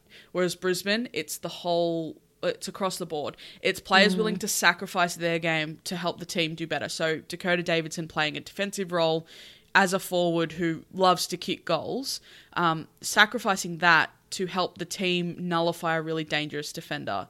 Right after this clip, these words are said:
Speaker 2: Speaking of T-shirts, and we're getting a lot of love for those two T-shirts, so someone better make them. You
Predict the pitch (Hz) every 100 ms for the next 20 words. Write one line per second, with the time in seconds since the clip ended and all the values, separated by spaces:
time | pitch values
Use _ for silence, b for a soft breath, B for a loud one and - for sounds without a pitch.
0 | b - - - 226 247 202 185 - 185
1 | 190 185 170 175 175 180 175 170 165 170
2 | 170 170 165 165 165 160 - 160 160 160
3 | 165 - - 165 - 170 165 165 160 160
4 | 156 180 180 180 180 165 165 160 156 156
5 | - 156 160 160